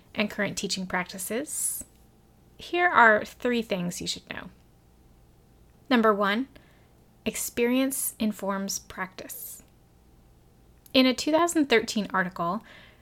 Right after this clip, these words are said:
researchers Amanda Olson and Matthew T. Hora interviewed and observed fifty-three science, technology, engineering, and mathematics faculty at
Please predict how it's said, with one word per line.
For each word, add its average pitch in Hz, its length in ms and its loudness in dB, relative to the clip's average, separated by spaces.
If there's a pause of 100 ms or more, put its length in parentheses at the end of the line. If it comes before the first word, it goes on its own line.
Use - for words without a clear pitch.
researchers 285 640 2
Amanda 240 440 2
Olson 226 500 2
and 196 400 -4
Matthew 240 460 -2
T. 208 340 -4
Hora 180 540 -4 (280)
interviewed 214 680 2
and 202 180 -2
observed 190 640 -4 (240)
fifty-three 220 880 -2 (160)
science, 214 580 -4
technology, 220 880 -2 (240)
engineering, 247 640 2
and 202 200 -2
mathematics 220 640 -2
faculty 180 580 -4 (420)
at 247 180 4